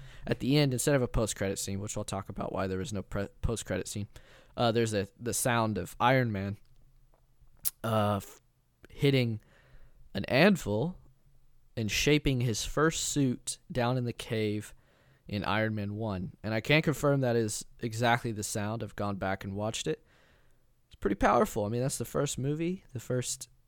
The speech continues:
suit, the first superhero that we knew of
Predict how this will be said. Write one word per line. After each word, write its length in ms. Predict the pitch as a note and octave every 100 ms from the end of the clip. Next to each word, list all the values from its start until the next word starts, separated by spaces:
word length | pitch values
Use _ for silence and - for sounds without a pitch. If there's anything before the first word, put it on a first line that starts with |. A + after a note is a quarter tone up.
| -
suit, 540 | - - D3 F#3 -
the 80 | A#2+
first 420 | A2 A#2+ A2+ -
superhero 540 | E3 - E3+ E3+ E3 E3
that 100 | D#3+
we 80 | E3
knew 240 | E3 E3+
of 260 | F3 F#3